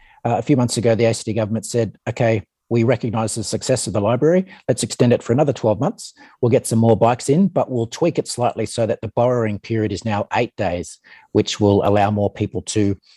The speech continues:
be able to use it." And there's all different types of bikes in the library, from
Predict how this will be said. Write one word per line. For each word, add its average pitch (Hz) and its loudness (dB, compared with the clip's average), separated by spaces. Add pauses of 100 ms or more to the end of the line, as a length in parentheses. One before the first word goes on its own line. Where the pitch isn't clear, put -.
(100)
be 107 4
able 101 2
to - -6
use 147 2
it." 190 -4 (320)
And 110 0
there's 113 -2
all 190 4
different 117 -4
types 95 -2
of 92 -6
bikes 120 -4 (160)
in 131 -2
the 120 0
library, 104 2
from 98 -4